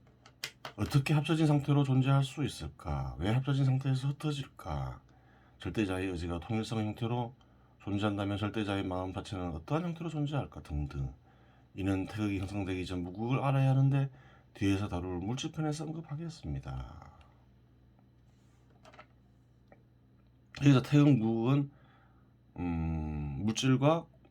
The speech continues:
공간으로 이루-, 이루어진 세상을 이-, 이해하기 위해서, 음, 사용한 하나의 형식에 불-,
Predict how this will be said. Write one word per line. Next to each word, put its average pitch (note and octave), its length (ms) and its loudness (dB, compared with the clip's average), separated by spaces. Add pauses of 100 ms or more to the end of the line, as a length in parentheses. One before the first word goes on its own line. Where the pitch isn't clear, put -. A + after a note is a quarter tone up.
(120)
공간으로 G2+ 580 2
이루-, F#2+ 380 -2
이루어진 G2+ 420 -2
세상을 G2+ 460 -6
이-, F2+ 120 -8 (1400)
이해하기 C3+ 600 4
위해서, C3 500 0 (1080)
음, D#2+ 680 -4
사용한 C3 420 0
하나의 D#3 300 0
형식에 E3+ 440 -2
불-, C#3+ 200 -8